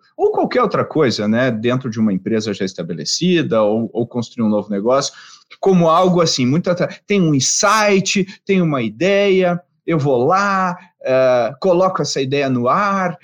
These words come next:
e aí as coisas acontecem. Ou eu vou lá, monto uma super estratégia, e é muito, eu sou um super estrategista, e a gente coloca,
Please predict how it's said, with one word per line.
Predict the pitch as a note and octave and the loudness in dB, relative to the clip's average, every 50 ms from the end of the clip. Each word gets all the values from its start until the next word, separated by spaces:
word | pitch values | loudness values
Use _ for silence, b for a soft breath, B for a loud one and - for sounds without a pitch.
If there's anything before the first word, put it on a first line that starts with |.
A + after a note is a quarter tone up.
| b b _ | b b _
e | C3+ D3 C#3+ | -2 0 0
aí | C#3+ C#3 C3 C#3+ E3 F#3+ G3 F#3+ F#3 E3+ | 2 2 2 2 2 2 2 2 2 2
as | D#3 D3 - | 0 0 -2
coisas | - E3 E3 D#3+ D#3 D#3 D3 D#3+ | -4 -4 -2 -2 -2 -2 -2 -2
acontecem. | D3+ - D#3 C#3+ B2 - D3 D3+ D#3 D3 C#3+ - B2+ B B B - | -2 -2 -2 -4 -2 -2 0 0 0 0 -2 -4 -8 B B B -2
Ou | F3 G#3 A#3 | 0 2 4
eu | A3 F#3+ | 4 2
vou | D#3+ F3 E3 E3 | 2 2 2 2
lá, | E3+ F#3+ F#3+ | 2 2 2
monto | F3+ F3 F3+ G3+ F#3+ - F#3 | 2 2 2 0 -2 -2 -4
uma | F3 D#3 | -4 -4
super | C3 - - - G#3+ - F#3 F3+ | -4 -2 -2 -2 -2 0 0 -2
estratégia, | E3+ D3+ - - - C3 B2+ - - _ - G3 G3 F#3+ F3+ E3+ - - D3 B B B B - | -2 -2 -4 -4 -6 -8 -8 -10 -8 _ -2 2 4 4 4 2 2 -2 -4 B B B B -4
e | E3 F3 | 0 0
é | F3 F3 | 2 2
muito, | F3 F3 E3+ F3 F#3 G3 G3+ F#3 - - E3 D3 C3+ b b _ | 4 4 4 4 4 4 2 0 0 -2 -2 -2 -2 b b _
eu | D#3 D#3+ | -4 -4
sou | D#3 - F#3+ F#3 | -4 -4 -4 -4
um | D#3+ | -4
super | C3+ - - G#3 E3 F#3+ F3 | -4 -4 -4 -4 -2 -2 -2
estrategista, | D#3+ D3 - - E3 D3 - - A#2+ A2 - - D#3 G#3 A3 G#3 F#3 - - - F#3 F3+ F3+ F3+ b b b b _ _ | -4 -4 -4 -4 -4 -4 -4 -4 -6 -4 -4 -2 0 2 2 0 0 -2 -4 -2 -2 -2 -2 -4 b b b b _ _
e | D3+ D#3+ | -2 0
a | D#3+ D3+ | 0 0
gente | C#3 E3 F3 - - | 0 0 -2 -2 -2
coloca, | - F3 D3+ D3 D3+ D#3 - - E3+ D#3 D3+ | -2 0 0 2 2 0 0 -2 -2 -4 -4